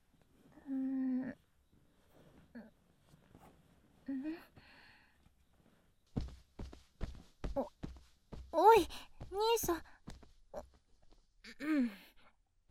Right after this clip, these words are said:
もとい、我が半身よ。どこへ行こうというのだ？え、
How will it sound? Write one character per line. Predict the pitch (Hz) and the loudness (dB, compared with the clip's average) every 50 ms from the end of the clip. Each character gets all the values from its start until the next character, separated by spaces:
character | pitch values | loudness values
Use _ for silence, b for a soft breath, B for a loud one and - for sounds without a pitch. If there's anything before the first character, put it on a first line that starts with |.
| - 233 233 | 6 8 8
も | 240 247 247 247 | 10 8 8 10
と | - 349 359 | 10 12 12
い、 | 285 233 220 202 B B B B B B B B B B - | 12 10 6 -4 B B B B B B B B B B -6
我 | 262 254 254 269 277 302 311 311 | -2 2 6 10 10 12 12 12
が | 285 269 | 10 8
半 | 240 - 240 247 247 262 294 | 6 6 4 4 6 6 6
身 | 277 - - 277 269 277 277 | 4 4 4 6 6 6 6
よ。 | 277 277 277 240 226 - - B B B B B B B B B B B _ _ _ _ _ _ _ _ _ _ - - 277 254 | 6 4 2 2 0 -2 -6 B B B B B B B B B B B _ _ _ _ _ _ _ _ _ _ -8 -4 4 8
ど | 392 440 440 | 10 10 10
こ | - 523 539 381 | 12 12 12 12
へ | 285 247 | 12 12
行 | 233 240 233 | 6 2 2
こ | - - 302 294 | 6 8 8 10
う | 262 | 10
と | - 240 226 | 8 6 6
い | 226 | 4
う | 233 240 | 2 2
の | 226 226 208 | 0 0 -2
だ？ | 196 190 208 - - - b b b b b b b _ _ _ _ _ _ _ _ _ _ _ _ _ _ _ _ _ _ _ _ _ _ _ _ _ - - | -4 -6 -6 -6 -6 -8 b b b b b b b _ _ _ _ _ _ _ _ _ _ _ _ _ _ _ _ _ _ _ _ _ _ _ _ _ 0 0
え、 | 262 | 0